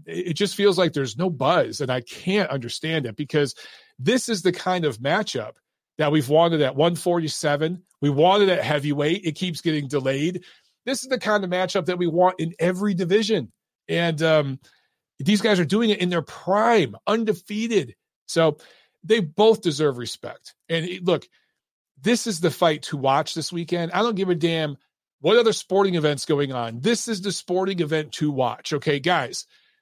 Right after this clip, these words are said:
let's put our money where our mouth is, and let's make sure that we congratulate these guys a-, a-, and,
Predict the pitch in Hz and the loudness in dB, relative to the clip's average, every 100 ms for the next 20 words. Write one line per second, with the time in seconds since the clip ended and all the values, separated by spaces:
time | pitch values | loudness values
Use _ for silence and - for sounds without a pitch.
0 | _ _ 143 196 262 - 269 285 247 190 | _ _ -2 0 0 0 4 6 4 2
1 | _ 143 147 185 214 208 202 190 165 135 | _ -8 0 2 2 4 4 4 2 0
2 | - 127 120 - _ _ _ - 165 180 | -4 -8 -8 -12 _ _ _ -4 -2 0
3 | 233 - 208 202 - - 190 165 117 - | -2 -2 -2 -2 -4 -2 2 4 2 -4
4 | 123 156 139 170 202 190 175 _ _ _ | -2 -2 0 -4 -4 -4 -8 _ _ _
5 | _ _ _ _ _ - 185 170 190 214 | _ _ _ _ _ -2 0 4 4 4
6 | 185 175 151 156 139 - 143 127 123 123 | 2 -2 -2 -4 -8 -4 -2 0 -2 -6
7 | - 170 170 185 160 147 | -6 -6 -6 -4 -4 -4